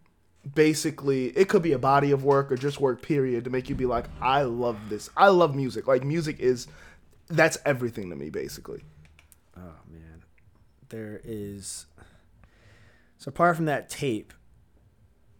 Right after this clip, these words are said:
Speaker 2: there was this com-, like, compilation album my dad had. It was all, it was T K Records, which was, like, this, like, pretty much a,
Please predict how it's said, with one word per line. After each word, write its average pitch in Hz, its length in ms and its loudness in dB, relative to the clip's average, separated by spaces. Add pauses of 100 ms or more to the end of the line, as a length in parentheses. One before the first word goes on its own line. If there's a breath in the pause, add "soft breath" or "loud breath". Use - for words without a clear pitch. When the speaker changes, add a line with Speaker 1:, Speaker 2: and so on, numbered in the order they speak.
(600)
Speaker 2:
there 123 140 -10
was 113 140 -10
this 107 360 -10
com-, 117 300 -12
like, 101 120 -16
compilation 110 600 -10
album 92 300 -14
my 98 100 -10
dad 92 260 -12
had. - 180 -18 (120)
It 104 60 -14
was 104 140 -12
all, 107 220 -6
it 98 120 -12
was 101 120 -14
T - 220 -8
K 127 220 -4
Records, 98 420 -8
which 104 140 -14
was, 104 140 -12
like, 98 200 -14
this, - 380 -12 (180)
like, 104 120 -18 (340)
pretty 196 160 -6
much 117 140 -6
a, 107 80 -8